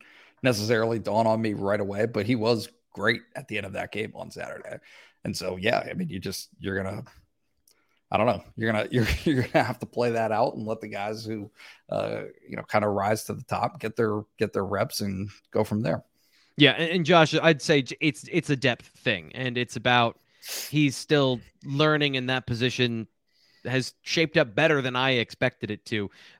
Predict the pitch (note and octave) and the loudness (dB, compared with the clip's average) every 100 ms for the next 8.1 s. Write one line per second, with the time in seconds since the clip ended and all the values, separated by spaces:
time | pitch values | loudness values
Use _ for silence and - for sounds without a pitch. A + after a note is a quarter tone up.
0 | _ C3 B2 C#3+ D3 - D#3 D#3 C#3 A#2+ | _ 2 4 4 4 4 4 4 4 4
1 | A2 A#2 A2+ A2 C3+ C3 - C3 A#2+ A2+ | 2 0 0 0 0 0 -2 -2 0 2
2 | B2 - A2+ G2 C3+ A2 F#2 - - B2 | 0 0 -8 -6 -6 -6 -8 -20 6 8
3 | B2+ C#3+ D3+ C#3+ - C3+ A2 B2 - B2+ | 10 8 6 4 -2 -4 -2 -6 -4 -4
4 | B2 B2 A#2 A#2 A2 A2+ G#2 - G2 F2 | -2 -4 -6 -4 -4 -6 -8 -6 -6 -6
5 | D#2 - _ _ _ - C3 B2+ A#2 G#2 | -12 -20 _ _ _ -6 -2 0 -2 -4
6 | - C3+ B2 - C3+ B2+ A#2 _ _ A#2 | -4 0 2 2 0 0 -4 _ _ -8
7 | - - A#2 A2 - A2+ G#2 - A2+ A2 | -4 -2 -2 -2 -2 0 -2 -6 -8 -8